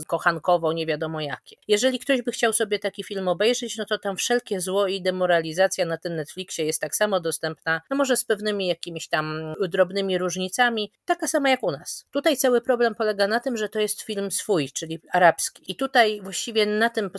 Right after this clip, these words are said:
to się głównie skupia, że to nie jest jakiś tam film zachodni, który, no wiadomo, że jest, może być bardziej wyuzdany, bardziej swobodny obyczajowo, tylko że to zrobili nasi. Oczywiście nasi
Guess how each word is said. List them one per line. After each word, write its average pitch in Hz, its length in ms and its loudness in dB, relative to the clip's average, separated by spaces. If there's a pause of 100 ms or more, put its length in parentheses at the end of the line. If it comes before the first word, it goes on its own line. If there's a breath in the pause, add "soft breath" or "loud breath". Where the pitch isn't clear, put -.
to 202 100 0
się 196 160 -2
głównie 185 320 -2
skupia, 147 340 -2
że 170 120 -2
to 214 140 -4
nie 285 180 -2
jest 240 160 0
jakiś 220 260 -4
tam 196 180 -4
film 208 260 -6
zachodni, 214 480 0
który, 180 340 -6
no 180 120 -4
wiadomo, 180 400 0
że 156 140 -2
jest, 156 320 -4 (100)
może 156 240 0
być 160 160 -10
bardziej 160 340 -4
wyuzdany, 190 600 -6
bardziej 160 300 -6
swobodny 185 460 -6
obyczajowo, 220 500 -2 (140 loud breath)
tylko 262 220 4
że 262 120 2
to 277 120 2
zrobili 240 400 -2
nasi. 196 440 -2
Oczywiście 285 520 -2
nasi 233 520 0